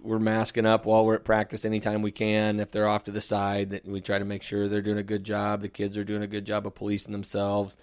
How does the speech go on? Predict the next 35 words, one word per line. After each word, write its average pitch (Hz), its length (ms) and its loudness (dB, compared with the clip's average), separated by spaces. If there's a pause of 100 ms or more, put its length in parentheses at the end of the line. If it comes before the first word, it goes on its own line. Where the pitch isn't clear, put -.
(360)
Started 120 320 4
school 123 280 6
this 113 280 4
week, 110 320 6
so - 120 -4
that's, 104 360 0
uh, 104 260 4 (680)
you - 80 -6
know, 107 120 2
that 110 180 6
was 110 160 4
obviously 107 400 4
the 104 80 0
first 110 300 0
day. 110 260 6
You're 107 80 6
just 101 200 -4
like, 104 180 -2
"Oh, 117 160 4
man, 110 280 0
there's 104 160 -4
a 107 40 -6
lot 107 140 2
of 107 60 -8
people." 107 520 6
And, 101 180 -2 (340)
uh, 101 280 -4
but, 98 200 -6
you 110 180 0
know, 107 100 4
really 113 240 8
all 110 240 6
of 113 60 6
our 110 100 4
kids 110 400 4